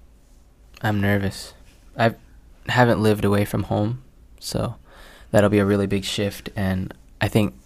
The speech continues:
the school population is very different than my high school population um, ethnicity, class, everything.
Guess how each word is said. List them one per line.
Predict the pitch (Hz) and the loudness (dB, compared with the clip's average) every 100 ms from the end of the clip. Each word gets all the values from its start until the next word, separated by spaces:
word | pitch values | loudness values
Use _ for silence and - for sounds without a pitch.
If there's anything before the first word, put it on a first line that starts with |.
| - 123 | -18 -4
the | 113 | 0
school | - - 120 117 | 0 4 6 6
population | - 110 107 104 101 107 | 4 2 2 0 0 -2
is | 98 | -2
very | 104 101 | 0 0
different | 101 98 107 - - | 0 0 -2 -4 -4
than | 98 | -2
my | 98 | 0
high | 98 101 | -2 -2
school | - 98 | -2 -2
population | - 92 98 95 104 95 - - - - - | -2 0 -2 -2 -4 -6 -8 -16 -20 -20 -6
um, | 107 92 123 127 - - - | -2 0 -2 -6 -10 -16 -6
ethnicity, | 107 98 101 101 - 101 101 101 104 113 143 - - - | -4 -2 0 0 0 0 0 0 -2 -6 -12 -20 -20 -14
class, | - 101 95 95 98 - - | -2 0 0 -2 -6 -8 -4
everything. | 101 98 101 104 | -2 -2 -2 -4